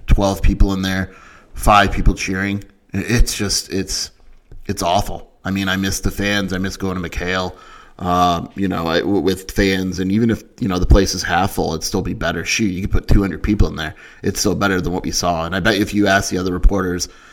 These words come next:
they would say the same thing, and that, uh, it was just boring. Like, it's just, there's no fun in it.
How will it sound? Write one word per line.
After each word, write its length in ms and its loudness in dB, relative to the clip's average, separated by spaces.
they 160 0
would 120 0
say 200 2
the 100 0
same 260 -2
thing, 400 -4
and 120 -8
that, 240 -4
uh, 260 -8
it 100 0
was 140 0
just 300 -8
boring. 400 2
Like, 160 -10
it's 160 -10
just, 300 -6
there's 240 -4
no 180 -4
fun 240 -6
in 100 -6
it. 160 -16